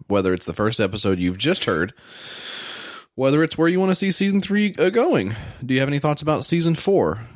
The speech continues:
Do you have any thoughts about the Y K S expanded universe and whether we should include Og Vorbis moving forward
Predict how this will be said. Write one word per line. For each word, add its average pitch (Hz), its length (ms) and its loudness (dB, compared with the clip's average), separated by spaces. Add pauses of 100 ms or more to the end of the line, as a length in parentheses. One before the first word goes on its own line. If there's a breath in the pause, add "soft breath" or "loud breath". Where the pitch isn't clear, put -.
(160 loud breath)
Do 107 80 -4
you 113 100 2
have 135 120 0
any 156 100 -2
thoughts 131 320 0
about 113 440 0
the 101 180 -2
Y 110 200 0
K 123 220 -2
S 120 160 0
expanded 110 420 0
universe 123 540 0
and 95 220 -4
whether 98 160 0
we 101 140 2
should - 160 -4
include 104 380 0
Og 90 280 0
Vorbis 107 480 0
moving 101 320 2
forward 123 440 0